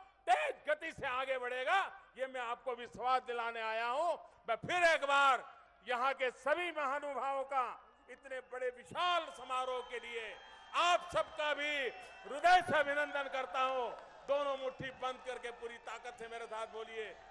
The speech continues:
"भारत माता की।" ऐसे नहीं, पूरी ताकत से बोलिए, "भारत माता की, भारत माता की,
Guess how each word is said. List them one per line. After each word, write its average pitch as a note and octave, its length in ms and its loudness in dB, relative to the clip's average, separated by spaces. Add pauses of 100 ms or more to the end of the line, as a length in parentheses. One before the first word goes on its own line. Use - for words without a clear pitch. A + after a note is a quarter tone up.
(180)
"भारत D4 400 2
माता D4+ 380 2
की।" C#4+ 320 -2 (1800)
ऐसे G#3+ 400 0
नहीं, G3+ 320 -6
पूरी G3+ 320 -8
ताकत A3+ 520 -14
से G#3+ 100 -12
बोलिए, G3+ 520 -8 (300)
"भारत C#4+ 460 2
माता D4 380 0
की, C4 360 0 (1120)
भारत D#4 400 4
माता D#4+ 440 4
की, C#4+ 380 0